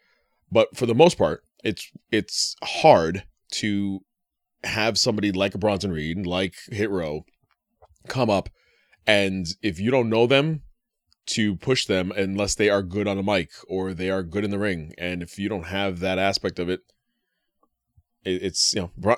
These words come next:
Bronson Reed will, will right now, here, here's a good point.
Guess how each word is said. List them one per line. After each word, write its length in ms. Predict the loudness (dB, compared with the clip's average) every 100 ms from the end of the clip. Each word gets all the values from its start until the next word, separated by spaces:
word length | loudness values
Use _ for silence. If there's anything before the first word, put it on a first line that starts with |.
| 4
Bronson 320 | 4 4 2
Reed 100 | 2
will, 300 | 2 0 -2
will 360 | 0 0 -2 -10 _ -18 -10 -2
right 180 | 2 2
now, 380 | 2 2 2 0 -4 _ _ _ _
here, 140 | -6 -4
here's 140 | -4
a 60 | -4
good 100 | -8
point. 200 | -12 -20